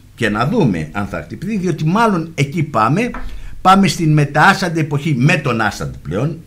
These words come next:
Δεν μπορεί να βγει ο Άσαντ αυτή τη στιγμή από το παιχνίδι και πάμε για έναν χωρισμό, τριμερή χωρισμό από ό,τι θα φανεί, της, ε,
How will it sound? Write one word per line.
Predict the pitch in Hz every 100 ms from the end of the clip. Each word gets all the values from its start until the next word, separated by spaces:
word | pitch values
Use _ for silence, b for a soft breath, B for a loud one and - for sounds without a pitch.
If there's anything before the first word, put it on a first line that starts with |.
| -
Δεν | 95 120
μπορεί | 117 113
να | 110 98
βγει | 95
ο | 98
Άσαντ | 90 92 76
αυτή | 92 87
τη | -
στιγμή | 85 90
από | 78
το | -
παιχνίδι | 123 214 240 240 B B -
και | 180
πάμε | 190 180 160
για | 143 151
έναν | 147 143 113 - -
χωρισμό, | 143 135 127 123 160 151 - B B
τριμερή | 147 143 135 135 156
χωρισμό | 143 120 101 113 135 120
από | 120 127
ό,τι | 127 -
θα | - 104
φανεί, | 107 117 208 220 B B -
της, | 151 135 131
ε, | 120 113 107 98 92 87